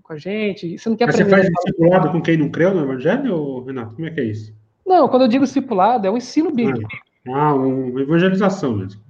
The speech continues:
Speaker 1: Isso,
Speaker 2: Evangel-,
Speaker 1: isso.
Speaker 2: tá, entendi.
Speaker 1: É, você, você vai agora tra-, trabalhar os aspectos centrais da fé. Quem é
Speaker 2: Certo.
Speaker 1: Cristo, é, é, o, qual é a obra de Cristo, né, o que que é a vida cristã, o que que é uma igreja.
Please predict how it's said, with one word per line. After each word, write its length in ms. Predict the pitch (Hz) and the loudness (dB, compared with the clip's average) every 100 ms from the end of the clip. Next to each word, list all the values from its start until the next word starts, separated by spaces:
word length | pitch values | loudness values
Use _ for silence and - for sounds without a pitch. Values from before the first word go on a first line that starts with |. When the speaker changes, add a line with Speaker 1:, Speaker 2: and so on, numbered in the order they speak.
| - | -8
Speaker 1:
Isso, 560 | 339 226 226 226 160 156 | 0 2 4 2 2 -4
Speaker 2:
Evangel-, 200 | 160 170 | -6 -12
Speaker 1:
isso. 120 | - - _ - | -14 -20 _ -8
Speaker 2:
tá, 280 | 120 107 107 - _ _ | -6 -6 -10 -20 _ _
entendi. 180 | 131 120 | -2 0
Speaker 1:
É, 240 | 180 220 | 2 2
você, 180 | 185 190 180 | 0 -6 -6
você 200 | 196 196 | -2 2
vai 220 | 180 202 | 6 6
agora 380 | 196 185 226 240 | 6 6 6 4
tra-, 140 | 226 | -2
trabalhar 460 | 202 214 240 226 202 | 0 4 6 6 4
os 80 | 214 | 4
aspectos 400 | 262 - 226 - | 0 2 0 0
centrais 340 | 294 302 262 269 | -4 0 2 2
da 60 | |
fé. 380 | 320 370 254 196 - - - - | -2 -2 -2 -4 -16 -20 -10 2
Quem 160 | 226 | 4
é 60 | 233 | 4
Speaker 2:
Certo. 80 | 233 | 2
Speaker 1:
Cristo, 720 | 220 220 208 - 208 190 - _ _ - | 0 2 -2 -6 -6 -6 -14 _ _ -4
é, 840 | 175 175 170 - 175 165 160 156 - _ _ - | 0 0 0 -2 -4 -4 -6 -8 -16 _ _ -12
é, 40 | |
o, 140 | 170 - _ | -12 -12 _
qual 160 | 202 208 | 2 4
é 60 | |
a 60 | 202 | 6
obra 220 | 190 185 | 4 2
de 100 | 170 | -6
Cristo, 640 | 180 196 190 180 _ 170 - _ _ | -6 -6 -6 -8 _ -16 -16 _ _
né, 80 | 185 | -10
o 40 | 170 | -8
que 120 | 196 | -2
que 100 | 214 | 0
é 20 | |
a 40 | 185 | 0
vida 200 | 185 180 | -2 -4
cristã, 420 | 185 180 - 185 | -6 -8 -2 -2
o 60 | |
que 100 | 185 | -2
que 100 | 185 | -2
é 40 | 185 | 0
uma 140 | 185 | 0
igreja. 520 | 170 180 185 175 165 | 0 0 0 0 -6